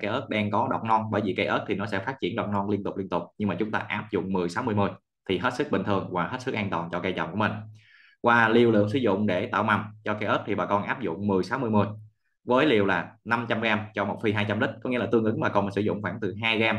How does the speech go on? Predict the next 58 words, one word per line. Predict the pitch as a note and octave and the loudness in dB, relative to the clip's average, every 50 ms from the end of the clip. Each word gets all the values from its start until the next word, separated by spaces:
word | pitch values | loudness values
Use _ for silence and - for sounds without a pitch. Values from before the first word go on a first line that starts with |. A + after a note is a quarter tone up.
| G#2+ G#2+ - | -2 -4 -2
cho | G2+ | 0
đến | G#2 - B2 A2+ | 0 0 -2 0
hai | A#2+ G#2+ G2 | -2 -2 0
phẩy | G2+ A2 | 0 0
năm | A2 G#2 G2 G2+ | 0 0 0 0
gam | G#2 G2 F#2+ G2 - | 0 0 -2 -4 -6
cho | - G2 | -4 -4
một | F#2+ - A2 | -2 -2 -4
lít | A#2+ A2+ | -4 -2
nước. | B2 C3+ E3 F3 - - _ _ _ _ _ _ _ _ _ _ _ _ _ - | 0 0 0 0 -2 -10 _ _ _ _ _ _ _ _ _ _ _ _ _ 2
Thì | A#2+ A#2 A2+ A2+ | 4 6 6 6
với | A2 A#2 C#3+ D3+ | 6 6 4 4
giải | C3+ A#2 | 2 2
pháp | A#2 C#3+ D#3+ - - | 2 0 -2 -2 0
của | B2+ F#2 F#2+ A2+ | 2 2 2 2
M | - A2 F#2+ | 0 -2 -2
K | - | -2
A | - A2+ A2 A2 A2 | -2 -4 -4 -2 -2
thì | G2+ A2 | -4 -4
chúng | B2 C#3 | -4 -4
tôi | B2 A2 G#2+ G#2 | -4 -4 -2 -4
sẽ | G2 | -4
chọn | F#2+ - F2 E2 E2+ F#2 G2+ | -4 -2 -2 -2 0 0 -2
mười | F#2+ F2 E2+ | -2 -2 -2
sáu | G#2+ A#2+ C3+ | -4 -6 -4
mươi | B2 A2 | -2 -2
mười | G2+ F#2 F2+ F2 | 0 0 0 0
gói | G2 G#2+ - | -2 -2 -2
một | G#2+ G#2+ A2 | -2 -4 0
ký | A#2 A#2+ - - - _ _ _ | 0 0 0 -2 -8 _ _ _
và | F#2+ F2+ | -2 0
bà | F2+ F2+ | 0 0
con | F2+ G#2+ G2+ | 0 0 0
mình | G2 F2 | 0 -2
sẽ | - - | -4 -4
áp | - - - | -4 -4 -2
dụng | - F#2 F2 F#2+ | 0 0 0 0
là | F#2 F2 F2 | 0 -2 -2
nửa | F#2 F2+ F2 E2+ G2 G#2 G#2+ | -4 -4 -2 -2 -2 0 2
ký | A#2 C3+ D#3+ F3 - - _ _ _ | 2 2 0 0 -4 -16 _ _ _
cho | - G2 G2+ | -2 -2 -2
một | G2 E2+ - | -2 -4 -4
phi | G#2 G2 | -4 -4
hai | G#2 G2 | -4 -4
trăm | - G2 G2+ | -4 -2 -2
lít, | B2 B2 - - | -4 -4 -6 -10
có | - A2+ | -6 -2
nghĩa | G#2+ | 0
là | G#2+ F#2 | 0 0
một | F2 F2 E2+ F#2 | 0 -2 0 0
gói | G#2 G#2 G#2+ C3+ D#3 | 2 2 4 2 2
mười | D3 G#2+ F#2 E2+ | 0 -2 -2 -2
sáu | G#2 A2 | -2 -4
mươi | C3 A2+ | -2 0
mười | G#2+ G2 F2+ | 0 0 0
một | F2 E2+ - - | -2 -4 -2 0
ký | B2 C#3+ | 0 0
này, | C3 G2+ - - | 0 -2 -4 -8